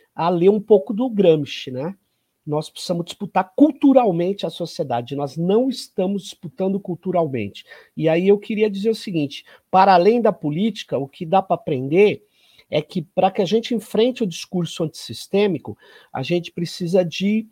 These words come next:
recolocar as questões anticapitalistas, as questões ideológicas.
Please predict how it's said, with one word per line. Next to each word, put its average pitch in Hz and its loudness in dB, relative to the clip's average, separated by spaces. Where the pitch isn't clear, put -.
recolocar 220 4
as 185 -6
questões 196 -2
anticapitalistas, 185 -4
as 180 -10
questões 175 -6
ideológicas. 165 2